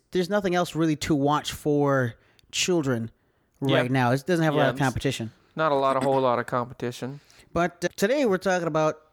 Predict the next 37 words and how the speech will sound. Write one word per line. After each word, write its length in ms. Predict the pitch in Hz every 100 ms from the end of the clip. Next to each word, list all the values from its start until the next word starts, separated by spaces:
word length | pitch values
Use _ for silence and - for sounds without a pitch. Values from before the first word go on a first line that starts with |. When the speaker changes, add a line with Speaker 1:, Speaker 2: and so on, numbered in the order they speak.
| _
Speaker 1:
Mar-, 340 | 123 156 165 156
an 220 | 139 139
age-old 840 | 147 160 180 175 147 - 151 151 131
rivalry. 640 | 113 117 143 113 80 - - _ - _ _ _ -
Speaker 2:
Yeah. 180 | - 82
Speaker 1:
Not 140 | 220
only 200 | 277 254
are 40 | 208
we 80 |
gonna 140 | 180 165
bring 180 | 151 151
up 80 |
Mar-, 180 | 127 135
talking 240 | - 143 139
about 80 |
Mario, 280 | 127 139 135
we're 100 | 123
also 180 | 147 143
talking 220 | 147 135
about 200 | 123 117 - - - _
Sonic 420 | - - 123 127
the 80 | 131
Hedgehog. 540 | 135 143 - - - - - - -
Speaker 2:
Yeah. 220 | - 57 76
Speaker 1:
Sonic 320 | 147 156 156
the 80 | 139
Hedgehog 560 | 180 190 127 113 127
is 140 | 110 117
announcing 640 | 123 139 139 123 123 123 - - - _ -
that 120 | 123
there's 160 | 120
gonna 120 | 123 127
be 220 | 127 131
a 120 | 131
Sonic 340 | - 147 147
three. 320 | - 170 147 110 _ - - -
And 460 | 160 165 175 175